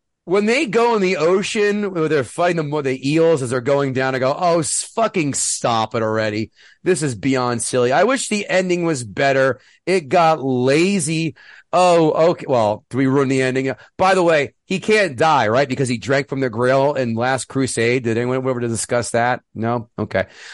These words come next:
The villain was okay. Mads Mikkelsen, he's good in a lot of stuff, but I felt this was given the short shrift. Yes, it's better than Crystal Skull, but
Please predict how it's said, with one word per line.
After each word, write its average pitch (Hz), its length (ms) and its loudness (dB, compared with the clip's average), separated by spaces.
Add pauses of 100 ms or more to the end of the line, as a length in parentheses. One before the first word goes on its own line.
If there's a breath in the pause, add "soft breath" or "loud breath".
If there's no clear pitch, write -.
(100)
The 196 140 4
villain 247 380 4
was 175 180 4
okay. 139 720 2
Mads 135 320 -2
Mikkelsen, 135 520 -2
he's 156 140 -2
good 143 220 0
in 131 40 2
a 120 40 0
lot 123 180 2
of 135 80 -2
stuff, 135 320 -2
but 123 160 -2 (340 soft breath)
I 156 140 2
felt 185 240 2
this 151 140 -4
was 123 100 -6
given 127 220 0
the 123 80 0
short 131 360 0
shrift. 113 460 -4 (340)
Yes, 190 380 2
it's 160 160 -4
better 156 200 0
than 139 160 -2
Crystal 143 360 -4
Skull, 135 400 0
but 123 200 -2